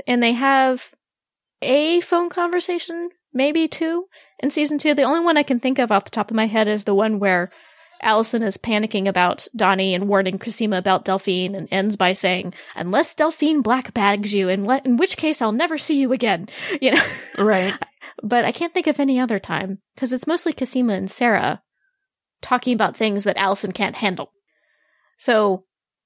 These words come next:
Speaker 1: long story short, it's been <laughs> nice to see kind of, uh, two of the original members of Clone Club talking more this season.
Speaker 2: Right. I think we got a scene earlier this season where they were having a phone call also,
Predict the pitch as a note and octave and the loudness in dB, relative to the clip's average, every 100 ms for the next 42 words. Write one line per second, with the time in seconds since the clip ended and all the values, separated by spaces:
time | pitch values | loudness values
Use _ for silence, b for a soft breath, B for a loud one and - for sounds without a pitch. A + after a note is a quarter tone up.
0 | - C4+ D4 - A#3 A#3 E4 A#3+ - B | -2 0 0 2 2 2 2 0 -2 B
1 | B3+ C4 C#4 B3 C4+ D#4+ - - D4 - | -2 0 2 2 4 2 2 0 0 0
2 | A#3+ F#3+ F3+ F#3+ b b b B3 B3 G3 | 2 2 2 -4 b b b 0 0 -2
3 | - - - D#4+ D#4 D4 C#4+ C#4+ D4 C#4+ | -2 -2 0 0 2 2 2 2 2 2
4 | C4 C4 B3+ - D4+ D4 - G#3 G3+ F#3+ | 2 0 -4 -2 0 0 0 2 2 -2
5 | - _ - - - A3+ G#3+ F3+ F3 D#3+ | -8 _ -4 0 2 2 2 0 0 -2
6 | - - - A#3 A3 _ _ _ _ _ | -4 -6 -6 -8 -10 _ _ _ _ _
7 | _ - A#3 E3 - F3 A#3+ A#3 F#3 F3 | _ -2 0 0 2 2 2 2 2 2
8 | F3 G3+ F3 E3+ E3 E3+ E3+ E3 D#3 D3+ | 2 2 2 2 2 2 4 2 0 -4
9 | D#3+ D3+ D3+ D3+ D#3 D3+ D3+ D3 D3 - | -4 -2 -4 -2 -2 -2 -2 -4 -6 -12
10 | _ _ _ _ _ - F3+ F3+ E3+ - | _ _ _ _ _ -10 -2 2 2 0
11 | - F3+ E3+ D3 D3+ D3 D#3+ D3 D3 D3 | 0 0 0 0 -2 -2 0 2 2 0
12 | C#3 A2 A#2 | -2 -2 -4